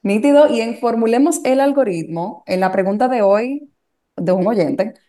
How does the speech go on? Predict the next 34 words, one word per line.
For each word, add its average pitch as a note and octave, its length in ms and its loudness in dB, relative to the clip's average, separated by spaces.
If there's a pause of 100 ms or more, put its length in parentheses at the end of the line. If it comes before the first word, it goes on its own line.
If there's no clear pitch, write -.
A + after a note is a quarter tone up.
(360)
¿cómo D4+ 480 2
adapto A#3 560 0
mis G#3 240 -2
finanzas B3 800 -4
al F#3 260 -2
costo A3+ 400 -2
de G#3+ 100 2
la F3+ 140 0
vida G3+ 280 -2
en G3+ 100 -6
dos E3+ 180 -2
mil F3 220 -6
veintiséis? F3 840 -8
Me G3 380 0
encantó. E3+ 720 -2 (120)
Creo F#3+ 220 2
que G#3+ 60 0
vamos G#3+ 260 2
a G#3 80 0
tener G3 240 -2
aquí G3 160 -2
una F#3+ 180 -4
mesa F#3+ 460 -2
donde F3 300 -6
conversemos F3 520 -6
esas F#3+ 280 -8
aristas F#3+ 880 -2 (180)
y B3 80 -10
traigamos D4 420 2
algunos A#3 320 0
consejitos E3+ 540 -6
para D#3 200 -4
el D#3 60 -2
oyente. - 520 -8